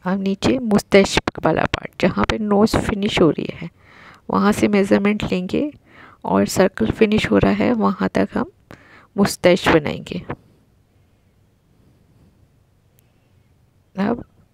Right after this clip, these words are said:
ऊपर के part ear से मिला के V shape में, center में बिल्कुल V आएगा और इसको जो tiger में हमारे आपने देखे हैं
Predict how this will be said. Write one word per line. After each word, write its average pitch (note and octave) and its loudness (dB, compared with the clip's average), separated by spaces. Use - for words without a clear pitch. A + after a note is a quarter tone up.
ऊपर G#3 -2
के A3 2
part G#3 -2
ear G3+ 2
से - 2
मिला F#3 0
के A3+ 2
V A3 0
shape - 2
में, E3 -4
center - -2
में G3+ 0
बिल्कुल G3+ 4
V F#3+ 4
आएगा G3 2
और - 0
इसको G#3 0
जो F3+ 4
tiger F3 0
में F#3+ 0
हमारे F3+ 0
आपने F3+ -2
देखे F3+ -4
हैं G#3 0